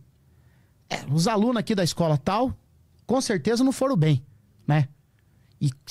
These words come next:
de-, com certeza os melhores alunos vai ser lá da escola, que é a escola particular, que elas pagavam, que os filhos delas estudavam lá." Aí eu peguei e falei assim, "Mas, gente,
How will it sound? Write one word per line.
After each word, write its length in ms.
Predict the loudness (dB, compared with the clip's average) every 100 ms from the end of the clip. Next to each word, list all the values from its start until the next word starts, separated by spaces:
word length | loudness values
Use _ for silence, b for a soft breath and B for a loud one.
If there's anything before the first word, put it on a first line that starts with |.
| -6
de-, 260 | -6 -4
com 180 | -4 -2
certeza 440 | 0 -2 0 0 2
os 80 |
melhores 320 | 2 2 0 2
alunos 240 | 0 0
vai 140 | 0
ser 200 | -2 -2
lá 160 | 0 0
da 100 | -2
escola, 260 | -2 -2 -2
que 100 | 0
é 20 |
a 40 |
escola 240 | 0 -2 -2
particular, 640 | -4 -2 0 0 0 0
que 80 | -2
elas 100 | -2
pagavam, 340 | -2 -2 -2 -2
que 60 |
os 80 | -2
filhos 220 | 0 0
delas 200 | 0 0
estudavam 460 | -2 -2 -2 0 0
lá." 120 | -2 b b b b b
Aí 140 | -2 0
eu 120 | 0
peguei 220 | -2 -2
e 20 |
falei 140 | 0 0
assim, 120 | 0
"Mas, 180 | 2 2
gente, 400 | 0 -2 -6